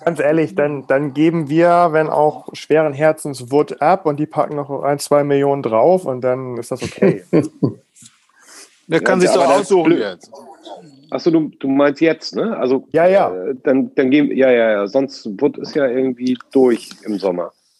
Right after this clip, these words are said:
Speaker 1: Nee, nee, jetzt.
Speaker 4: Also der ist jetzt schon durch, aber <laughs>
Speaker 1: Ja.
Speaker 3: Ja, also ich meine, vielleicht Lee kann sich das doch auch aussuchen. Ne?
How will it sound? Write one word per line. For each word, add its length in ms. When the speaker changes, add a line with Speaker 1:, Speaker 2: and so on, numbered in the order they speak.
Speaker 1:
Nee, 180
nee, 200
jetzt. 140
Speaker 4:
Also 200
der 80
ist 200
jetzt 220
schon 180
durch, 340
aber 340
<laughs> 300
Speaker 1:
Ja. 140
Speaker 3:
Ja, 160
also 180
ich 300
meine, 180
vielleicht 340
Lee 240
kann 180
sich 100
das 140
doch 120
auch 180
aussuchen. 420
Ne? 180